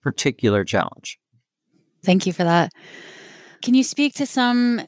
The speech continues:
Speaker 2: initiatives that, that maybe more forward-thinking or inclusive cities are putting into place, and what have the results been from those initiatives?
Speaker 1: Uh, well, I, I would love to s-, I could easily tee off on that for, <laughs> you know,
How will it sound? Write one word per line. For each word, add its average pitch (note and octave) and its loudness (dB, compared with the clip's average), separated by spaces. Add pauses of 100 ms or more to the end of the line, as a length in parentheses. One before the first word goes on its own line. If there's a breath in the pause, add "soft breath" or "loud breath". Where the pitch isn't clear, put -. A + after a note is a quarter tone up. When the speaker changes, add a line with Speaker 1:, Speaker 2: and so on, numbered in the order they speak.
Speaker 2:
initiatives G3 0
that, F#3 0 (120)
that G3 0
maybe G#3 2
more G3 2
forward-thinking G3 2
or F#3 0
inclusive F#3 0
cities F#3 2 (100)
are F3 -2
putting F#3 2
into F3+ 0
place, F3 0 (440 loud breath)
and F3+ 0
what F3+ 0
have F#3 -2
the F3+ 0
results F3 4
been E3+ 4
from E3+ 0
those E3 2
initiatives? E3 0 (640)
Speaker 1:
Uh, F#3+ -2
well, A#3 2
I, A3 0
I G#3+ 0
would F3 -4
love E3 2
to D#3 0
s-, - -8 (140)
I E3 6
could D3 0 (120)
easily C#3+ 2
tee C#3+ -2
off C3+ 2
on B2+ -2
that C3+ 2
for, A2+ 0 (100)
<laughs> - -20
you D#3+ 0
know, A2+ -4